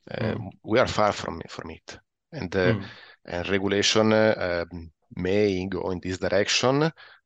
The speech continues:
Speaker 1: but, uh, it need to be mostly a cultural shift. Uh, you need to have a worker asking for it. And you need to also to understand, uh, what is better for you. Because,
Speaker 2: Mm.
Speaker 1: uh, uh, think this example.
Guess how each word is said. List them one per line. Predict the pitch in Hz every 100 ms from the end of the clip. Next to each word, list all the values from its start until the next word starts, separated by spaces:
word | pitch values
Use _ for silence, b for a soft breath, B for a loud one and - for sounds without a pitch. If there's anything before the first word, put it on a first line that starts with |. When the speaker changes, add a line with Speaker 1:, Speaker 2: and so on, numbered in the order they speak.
| -
Speaker 1:
but, | 92 -
uh, | 95 95
it | 98 92 92
need | 98 98
to | -
be | 95 92 92
mostly | 95 - 98 92
a | 90 87 85 80 -
cultural | 160 - 85
shift. | 80 - - - - - -
Uh, | 87
you | 90
need | 98 95
to | 92
have | 92 90
a | 92
worker | 90 113 - - 87
asking | 92 90 - 90
for | 85
it. | 85 82 - 87 _ B B
And | - 92
you | 98
need | 104 104
to | -
also | 104 -
to | -
understand, | 98 98 - 98 98
uh, | 98 _ _
what | - - - - -
is | 90
better | 85 92 -
for | - - 90
you. | 98 - _ _ _ b -
Because, | 104 104 92
Speaker 2:
Mm. | 101 B B B B B B B -
Speaker 1:
uh, |
uh, | 98 95
think | 90 - 107 110
this | 110
example. | 104 90 92 87 92